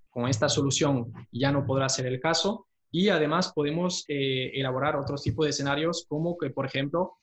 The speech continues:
que un cliente que tenga acceso a unas zonas como la ducha podría tener un tiempo limitado cada día, por ejemplo, de veinte minutos, vein-,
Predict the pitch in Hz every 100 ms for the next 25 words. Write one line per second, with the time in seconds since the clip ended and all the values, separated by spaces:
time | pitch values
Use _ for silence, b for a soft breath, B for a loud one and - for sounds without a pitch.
0 | _ _ 143 147 151 151 147 147 151 170
1 | 170 139 127 131 135 135 127 139 139 127
2 | 127 123 143 139 131 127 123 135 147 185
3 | 202 _ _ 135 139 139 147 151 147 147
4 | 143 147 147 160 151 135 135 139 151 143
5 | 123 120 127 143 127 123 117 135 127 117
6 | 113 117 117 120 127 127 135 143 143 135
7 | 120